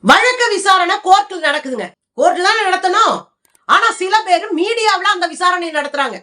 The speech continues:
அதுல நம்பர் ஒன்னு எங்க அண்ணன் தான். எந்த வழக்கா இருந்தாலும் எடுத்து அவர் பயங்கரமா வந்து விசாரணை நடத்திடுவாரு. எல்லாத்துக்கும் அவருக்கு சோர்ஸ் உண்டு, எல்லாத்துக்கும் ஆதாரம் இருக்கும். பட்டு பட்டுன்னு எடுத்து போட்டு நடத்துவாரு பாருங்க,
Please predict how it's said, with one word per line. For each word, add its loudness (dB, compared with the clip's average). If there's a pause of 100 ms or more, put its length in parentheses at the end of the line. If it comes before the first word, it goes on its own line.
(120)
அதுல 0
நம்பர் 0
ஒன்னு -2
எங்க -2
அண்ணன் -2
தான். 0 (120)
எந்த 0
வழக்கா 4
இருந்தாலும் 0
எடுத்து -2 (240)
அவர் -4
பயங்கரமா -2
வந்து -6
விசாரணை -2
நடத்திடுவாரு. -8 (640)
எல்லாத்துக்கும் -4
அவருக்கு -2
சோர்ஸ் 0
உண்டு, -12 (420)
எல்லாத்துக்கும் -6
ஆதாரம் 2
இருக்கும். -10 (200)
பட்டு -4
பட்டுன்னு -2
எடுத்து -2
போட்டு -2
நடத்துவாரு 0
பாருங்க, -2